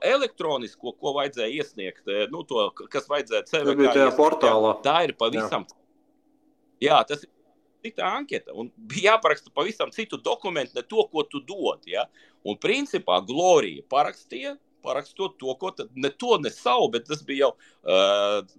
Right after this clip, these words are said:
Speaker 1: operatora izveidots dokuments, to, ko vajadzēja iesniegt C V K. Es nezinu, vai pēc šiem notikumiem, es domāju, un pēc tās būtības viņu vajag attaisnot tajā lietā, nu,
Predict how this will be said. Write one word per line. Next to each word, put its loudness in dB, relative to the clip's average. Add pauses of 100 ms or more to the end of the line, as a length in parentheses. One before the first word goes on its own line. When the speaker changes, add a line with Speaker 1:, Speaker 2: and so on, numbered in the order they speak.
(120)
Speaker 1:
operatora -2
izveidots -10
dokuments, -10
to, 2
ko 0
vajadzēja 0
iesniegt -12
C -2
V -4
K. -8 (460)
Es 2
nezinu, -2 (280)
vai 8
pēc 0
šiem 0
notikumiem, -4
es -6
domāju, -2
un -14
pēc -4
tās -2
būtības -10
viņu -10
vajag -2
attaisnot -6
tajā -6
lietā, -10
nu, -10